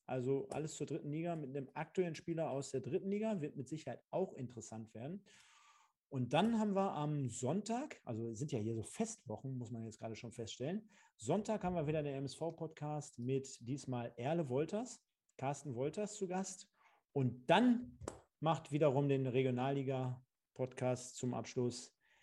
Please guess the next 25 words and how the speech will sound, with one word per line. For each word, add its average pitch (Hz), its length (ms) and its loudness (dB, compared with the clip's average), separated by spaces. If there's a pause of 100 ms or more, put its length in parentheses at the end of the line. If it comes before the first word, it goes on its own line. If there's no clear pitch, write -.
(320)
Herr 127 260 8
Ioannidis 143 1160 6
von 139 260 -2
Rot-Weiß 139 720 0
Aalen, 127 420 2
Stefan, 101 580 -4 (120)
Mittelfeldspieler, 131 1040 0 (280)
Ioannidis 127 880 4 (140)
von 120 220 -6
Rot-Weiß 120 420 -4
Aalen. 120 380 -6 (220)
Weiß 117 180 -6
ich 117 60 -10
jetzt 120 180 -10
nicht, 123 180 -12
ob 110 100 -10
er 110 80 -8
dir 113 140 -8
was 107 140 -10
sagt, 185 300 -2 (380)
aber 147 280 6
er 131 160 2
wird 151 140 0
uns 131 180 -2
erklären, 127 680 2